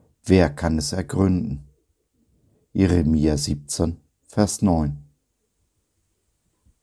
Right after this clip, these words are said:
Wir sind so schnell enttäuscht, vor allem dann, wenn etwas nicht so ist oder so läuft, wie wir uns das vorstellen. So viele Menschen sind von Gott enttäuscht.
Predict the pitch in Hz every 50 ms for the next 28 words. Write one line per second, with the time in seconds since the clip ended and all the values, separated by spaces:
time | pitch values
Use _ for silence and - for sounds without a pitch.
0 | _ _ _ _ _ _ _ _ - - _ _ - - - - - - - _
1 | - 123 131 117 135 131 120 - 113 104 - - 117 110 101 98 92 87 - -
2 | 90 82 80 76 71 - - - - _ _ _ _ _ _ _ - - 92 90
3 | 85 85 85 78 73 - 85 76 80 90 95 98 _ _ _ _ _ _ _ _
4 | _ _ _ - 104 101 101 92 - - 92 87 - - 101 87 - - - -
5 | 107 - - 90 98 - - - - - _ - 95 98 90 76 85 85 80 78
6 | 80 76 78 76 73 - - - _ _ _ _ - 98 92 85 80 82 82 85
7 | 80 82 80 80 76 - - 101 95 - - - 110 104 - - - - 78 76
8 | 73 71 71 73 - _ _ _ _ _ _ _ _ _ _ _ _ _ _ _
9 | _ _ _ _ _ _ _ _ _ _ _ _ _ _ _ - 127 120 - -
10 | 127 117 107 101 98 95 95 - - - 90 73 82 92 85 80 - - 82 82
11 | 76 85 80 71 73 73 76 73 73 78 80 78 73 71 - - - -